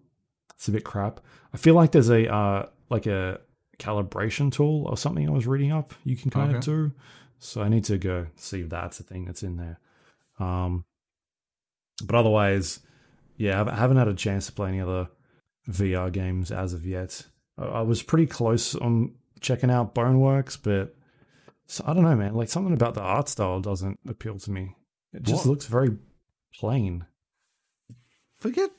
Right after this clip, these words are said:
Speaker 2: like, get the fuck out of here. Just go play Boneworks, motherfucker.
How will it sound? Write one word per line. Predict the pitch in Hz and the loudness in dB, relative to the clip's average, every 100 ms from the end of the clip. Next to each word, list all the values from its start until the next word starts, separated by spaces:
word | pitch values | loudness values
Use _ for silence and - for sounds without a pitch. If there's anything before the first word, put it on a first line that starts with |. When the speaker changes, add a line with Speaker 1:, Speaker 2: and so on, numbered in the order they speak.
| - | -8
Speaker 2:
like, | 220 359 302 | -4 -2 -2
get | 392 403 | -4 -4
the | _ | _
fuck | - - | -8 -2
out | 113 101 | 0 0
of | |
here. | 90 | -2
Just | 104 - | -6 -8
go | 220 254 | -8 -6
play | - 139 | -4 -4
Boneworks, | - 95 90 85 73 - _ - | -4 -4 -4 -6 -6 -12 _ -20
motherfucker. | 113 - - - - 170 - 123 | -20 -16 -16 -14 -10 -10 -10 -14